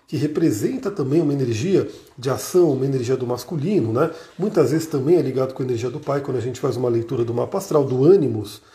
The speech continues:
né, no caso da mulher, no, do próprio, né, homem, quando é um caso de um mapa masculino, e assim por diante.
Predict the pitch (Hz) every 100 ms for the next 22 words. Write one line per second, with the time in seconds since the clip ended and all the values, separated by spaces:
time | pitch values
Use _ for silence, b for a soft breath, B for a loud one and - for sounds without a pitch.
0 | b b 135 127 131 120 110 135 226 147
1 | 143 - B B 147 143 143 139 139 165
2 | 165 135 110 - 135 139 127 143 127 -
3 | 127 120 131 110 117 120 127 117 - 214
4 | 180 175 240 - 208 180 123 127 170 190